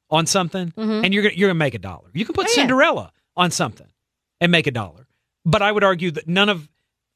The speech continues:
Speaker 1: I, I was never going to people and, like, "Have you seen Cinderella three? Dreams do come true."
Speaker 2: <sighs>
Speaker 1: My goodness, my dreams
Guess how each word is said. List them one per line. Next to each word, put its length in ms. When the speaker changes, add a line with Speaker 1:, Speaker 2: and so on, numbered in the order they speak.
Speaker 1:
I, 140
I 160
was 180
never 200
going 220
to 60
people 280
and, 140
like, 180
"Have 160
you 180
seen 440
Cinderella 600
three? 540
Dreams 480
do 160
come 220
true." 380
Speaker 2:
<sighs> 300
Speaker 1:
My 160
goodness, 460
my 340
dreams 640